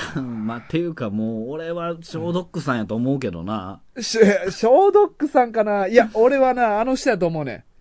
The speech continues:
Speaker 2: え？
Speaker 1: あのー、最近そんな送ってくれてないけど。
Speaker 2: うん。
Speaker 1: あの人おるやん。
Speaker 2: あ。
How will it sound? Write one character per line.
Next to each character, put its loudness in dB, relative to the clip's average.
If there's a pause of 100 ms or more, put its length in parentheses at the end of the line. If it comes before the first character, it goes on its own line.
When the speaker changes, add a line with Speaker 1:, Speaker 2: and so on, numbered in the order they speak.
(480)
Speaker 2:
え？ -12 (840)
Speaker 1:
あ -16
の -14 (420)
ー、 -18
最 -6
近 -8
そ -10
ん -8
な -2
送 -4
っ -8
て -2
く -12
れ -2
て -4
な -6
い -14
け -16
ど。 -12
Speaker 2:
う -6
ん。 -6 (1700)
Speaker 1:
あ -20
の -2
人 -6
お -2
る -2
や -2
ん。 -8
Speaker 2:
あ。 -20